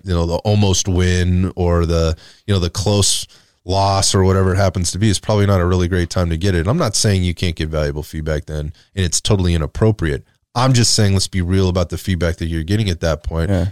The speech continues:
Speaker 1: and what can you do to, to
Speaker 2: Yeah,
Speaker 1: obtain more later?
Speaker 2: I like, I like getting feedback right when everything's done and then asking them to follow up with me if they think of anything else.
Speaker 1: Yeah.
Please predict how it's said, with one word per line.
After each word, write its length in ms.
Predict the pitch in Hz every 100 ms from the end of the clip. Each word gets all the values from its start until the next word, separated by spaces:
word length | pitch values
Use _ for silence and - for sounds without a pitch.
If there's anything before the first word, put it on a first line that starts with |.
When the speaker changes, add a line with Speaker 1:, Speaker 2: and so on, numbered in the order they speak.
| -
Speaker 1:
and 120 | 90
what 180 | 95 -
can 180 | 92 87
you 180 | 90
do 440 | 85 87 85 82 80 - _ _ -
to, 180 | 92
to 140 | 71 120
Speaker 2:
Yeah, 140 | 107
Speaker 1:
obtain 200 | - 87
more 160 | 87 80
later? 240 | 87 -
Speaker 2:
I 140 | 120 147
like, 520 | 143 123 110 - - _
I 80 | 107
like 200 | 123 139
getting 200 | 135 117
feedback 720 | 98 - 101 92 101 101 - -
right 380 | 104 98 101 -
when 140 | 101
everything's 520 | 101 98 98 101 98
done 400 | 104 90 98 151 - _ _ _ _ _ _ _ _ _
and 240 | 110 104 98
then 300 | 101 98 92 -
asking 540 | 101 104 101 - 107 98
them 500 | 95 95 92 92 98 _ _ _
to 120 | 95
follow 420 | - 98 98 98 98
up 140 | 95
with 180 | 98 -
me 300 | 98 98 98 -
if 200 | 98 -
they 200 | - 98
think 260 | 95 98 92
of 100 | 92
anything 440 | 95 92 95 87
else. 440 | 76 85 - - - _ _ _ - - _
Speaker 1:
Yeah. 220 | 240 220